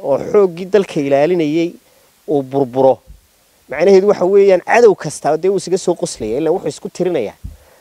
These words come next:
Ama cid ka horreysa ma jirto, soo maaha? Waa sababta keentay markaa xataa bakteeriyooyinka kula nool,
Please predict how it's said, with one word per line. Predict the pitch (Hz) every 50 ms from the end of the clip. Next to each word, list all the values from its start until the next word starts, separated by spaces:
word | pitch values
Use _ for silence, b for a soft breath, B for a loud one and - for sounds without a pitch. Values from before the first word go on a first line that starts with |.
| b -
Ama | 135 143 180 - -
cid | 220 -
ka | - 254
horreysa | 190 170 143 139 135 131 - 151 147
ma | 175 208
jirto, | - 165 - - 190
soo | - 202 196
maaha? | 185 151 113 - _ _ _ _ _ _ _ _ _ _ _ _ _ _ _ _ _ _ - - -
Waa | 180 185
sababta | - 214 214 247 226 - 208 -
keentay | - 170 156 - 220 214
markaa | 208 - - 165 160 190 190 b b b b b b - -
xataa | 175 175 - - 185 180
bakteeriyooyinka | 170 185 180 - - - 262 269 254 240 226 226 226 240 247 226 214 175 - 180 151
kula | - - 190 196 214 220
nool, | 220 220 202 147